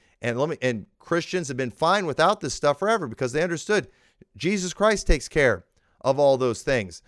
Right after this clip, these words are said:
But let me tell you, our lack of study on these subjects has opened it up for people to come in and to teach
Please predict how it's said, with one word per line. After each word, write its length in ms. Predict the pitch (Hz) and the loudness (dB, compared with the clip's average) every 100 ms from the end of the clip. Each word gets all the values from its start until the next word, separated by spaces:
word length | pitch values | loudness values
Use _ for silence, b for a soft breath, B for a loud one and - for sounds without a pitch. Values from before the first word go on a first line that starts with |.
| b b | b b
But 100 | 131 | -2
let 120 | 165 | 0
me 80 | 202 | 0
tell 160 | 202 208 | 2 2
you, 40 | |
our 220 | 135 143 | 6 4
lack 320 | 135 151 190 | 6 2 2
of 80 | 180 | 0
study 360 | - 214 233 220 | -4 0 2 2
on 200 | 160 123 | 0 -2
these 180 | 120 - | -4 -2
subjects 600 | 113 101 101 113 - - b b | 0 0 0 -4 -6 -18 b b
has 180 | 127 139 - | -2 -2 0
opened 320 | 151 180 190 | 2 2 2
it 120 | 185 | 4
up 280 | 196 214 - | 4 4 2
for 140 | 135 | -6
people 300 | - 170 156 | -4 -6 -4
to 60 | 135 | -4
come 320 | - 165 170 | -2 0 0
in 360 | 180 208 113 - _ _ _ _ _ _ _ _ | 0 -2 -2 -8 _ _ _ _ _ _ _ _
and 260 | 135 143 131 | 0 0 0
to 200 | 156 127 | -4 -4
teach 600 | - 220 202 - - | -4 -2 -2 -6 -12